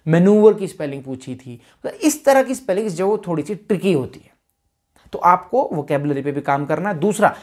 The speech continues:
ग्रामर से भी आपको पूछा जा सकता है, वॉइस पूछी जा सकती है, नरेशन पूछी जा सकती है,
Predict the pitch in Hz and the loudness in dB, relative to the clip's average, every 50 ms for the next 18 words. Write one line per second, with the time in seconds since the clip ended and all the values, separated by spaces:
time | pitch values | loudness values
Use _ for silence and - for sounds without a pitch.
0 | _ _ - 127 - 175 190 202 226 240 208 233 233 202 240 - 175 175 175 170 | _ _ -12 0 2 4 4 4 4 0 0 -2 -2 -2 -2 -2 -2 -2 -2 -4
1 | 160 - 151 139 156 135 127 127 113 113 147 143 127 127 143 156 165 170 160 - | -10 -8 -8 -6 -6 -6 -6 -6 -6 -4 -4 -4 -2 0 2 2 2 2 0 -2
2 | - 147 127 127 123 131 120 110 117 110 151 151 147 139 135 147 147 - 156 147 | -8 -8 -8 -6 -6 -6 -6 -8 -8 -6 -6 -4 -2 -2 -2 -2 -4 -4 -8 -8
3 | 156 135 135 135 135 123 110 120 113 - 135 139 135 | -8 -6 -4 -4 -4 -4 -4 -8 -10 -6 -8 -8 -8